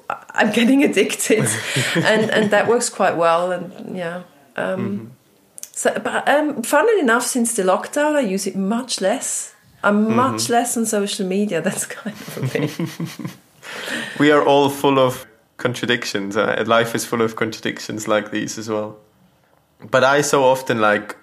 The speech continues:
Speaker 2: find myself looking at the phone the first thing in the morning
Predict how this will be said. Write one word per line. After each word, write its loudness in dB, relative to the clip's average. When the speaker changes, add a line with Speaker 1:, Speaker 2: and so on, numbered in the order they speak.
Speaker 2:
find 2
myself 2
looking -2
at 2
the -2
phone 0
the -6
first 2
thing 0
in 0
the -2
morning 0